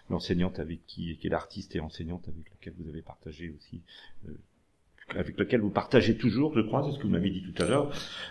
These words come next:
euh, vous faites un travail avec les étudiants. Elle demandait, euh, euh,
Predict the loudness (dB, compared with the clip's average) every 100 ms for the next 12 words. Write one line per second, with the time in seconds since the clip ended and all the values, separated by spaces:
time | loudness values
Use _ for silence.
0 | -2 2 2 2 -2 -10 -16 -4 2 2
1 | 8 10 10 10 6 2 0 -2 6 8
2 | 8 0 -6 4 6 8 8 8 10 12
3 | 12 10 6 -4 -4 2 4 4 2 0
4 | -4